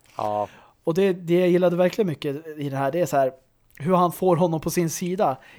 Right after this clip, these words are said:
Speaker 2: Inte genom att, eh, övertala eller något sådär, utan att skjuta honom i skallen så att Deadpool tappar minnet. Och så, då får han honom på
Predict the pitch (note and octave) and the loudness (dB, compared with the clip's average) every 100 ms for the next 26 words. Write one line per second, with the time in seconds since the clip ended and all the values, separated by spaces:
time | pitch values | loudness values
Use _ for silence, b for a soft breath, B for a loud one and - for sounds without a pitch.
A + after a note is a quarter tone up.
0 | - C3+ A3+ C#4 E3+ D3 F3 E3+ E3+ D#3+ | -16 -10 -6 -2 -2 -2 -2 -2 2 2
1 | C#3+ C#3 A3 F3+ B2+ C3 C3 C3+ B2+ - | 0 0 0 2 0 0 -2 -6 -6 0
2 | D#3 C#3 D3 C#3+ b b b _ - - | 0 0 -2 -2 b b b _ -8 0
3 | A#3 F#3+ A3+ D#3+ D#3+ D#3 - F#3 D#3 F3+ | 0 2 2 2 0 -6 0 2 4 2
4 | D#3+ C#3+ C3 - F#3+ - D#3 D3 C#3 C#3+ | 0 -4 -4 2 2 2 -6 -4 -2 0
5 | D#3 D3+ C#3+ D3+ - - - b b b | 0 -2 -2 -2 -4 -12 -18 b b b
6 | b b b _ G3 F3 - G3+ F#3+ G3+ | b b b _ -2 -2 -2 -2 2 0
7 | G3+ D3 D3 C#3 C3+ D3 | 0 -2 -2 -4 -4 -6